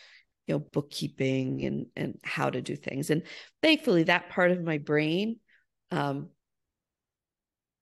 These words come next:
was very excited about it. So then fast forward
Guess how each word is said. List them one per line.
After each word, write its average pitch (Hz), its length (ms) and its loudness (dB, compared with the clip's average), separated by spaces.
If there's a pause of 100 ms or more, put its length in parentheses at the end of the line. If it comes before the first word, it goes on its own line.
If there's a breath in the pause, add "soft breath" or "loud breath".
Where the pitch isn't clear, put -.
(880)
was 156 100 -6
very 151 160 2
excited 147 480 -4
about - 240 -14
it. - 140 -18 (720 loud breath)
So - 120 -2
then 175 100 4 (200)
fast 196 340 2
forward 165 340 4